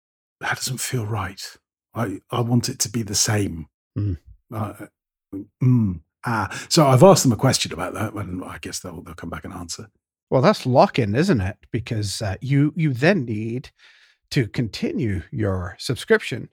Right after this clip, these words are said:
Speaker 2: to see what you talked about with the contact, uh, a year ago, two years ago, three years ago.
Speaker 1: Oh, no, you, no, you can, you can pull it all out. They're, they're very good with their export and all that sort of stuff.
Speaker 2: Hmm.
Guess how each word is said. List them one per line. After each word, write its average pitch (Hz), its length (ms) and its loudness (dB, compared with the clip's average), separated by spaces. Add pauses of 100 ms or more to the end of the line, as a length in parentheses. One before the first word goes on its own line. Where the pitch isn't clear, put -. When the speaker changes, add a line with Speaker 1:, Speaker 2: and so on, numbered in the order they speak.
(360)
Speaker 2:
to - 100 -2
see 160 340 -2
what 123 200 -6
you 117 260 -4
talked 143 280 0
about 107 300 -8
with 120 120 -6 (260)
the - 60 -16
contact, 120 520 -6
uh, 123 140 2
a - 20 0
year 165 220 4
ago, 113 200 -2 (240)
two 190 100 -2
years 113 220 0
ago, 92 220 -14 (160)
three 226 160 -4
years 101 180 -4
ago. 92 160 -8
Speaker 1:
Oh, 240 60 10
no, 262 120 10 (300)
you, 175 300 4
no, 170 100 12
you 165 140 10
can, 160 260 10
you 127 100 2
can 131 220 8
pull 107 140 2
it 98 100 -2
all 98 160 -2
out. 90 240 -2
They're, - 140 -8
they're 95 180 -6
very 92 160 0
good 85 180 -2
with 85 100 -4
their 87 120 -4
export - 460 -10
and 85 80 -12
all 82 80 -12
that 82 160 -10
sort - 140 -12
of - 40 -14
stuff. - 320 -12
Speaker 2:
Hmm. 127 140 -4